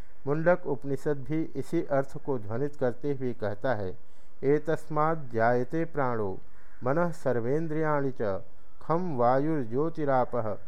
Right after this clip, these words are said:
पृथ्वी विश्वस्य धारिणी।" इस परम पुरुष से प्राण, सब इंद्रियां, आकाश, वायु, अग्नि, जल और विश्व को धारण करने वाली पृथ्वी, ये सब उत्पन्न होते हैं। प्रश्नोपनिषद में भी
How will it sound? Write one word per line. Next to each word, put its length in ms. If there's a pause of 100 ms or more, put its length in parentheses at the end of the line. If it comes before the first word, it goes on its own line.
(260)
पृथ्वी 460
विश्वस्य 600
धारिणी।" 540 (560)
इस 160
परम 340
पुरुष 300
से 200
प्राण, 540 (540)
सब 260
इंद्रियां, 600 (320)
आकाश, 640 (120)
वायु, 500 (240)
अग्नि, 520 (160)
जल 380 (380)
और 160
विश्व 400
को 200
धारण 380
करने 340
वाली 280
पृथ्वी, 600 (420)
ये 140
सब 380
उत्पन्न 340
होते 300
हैं। 240 (580)
प्रश्नोपनिषद 800
में 300
भी 300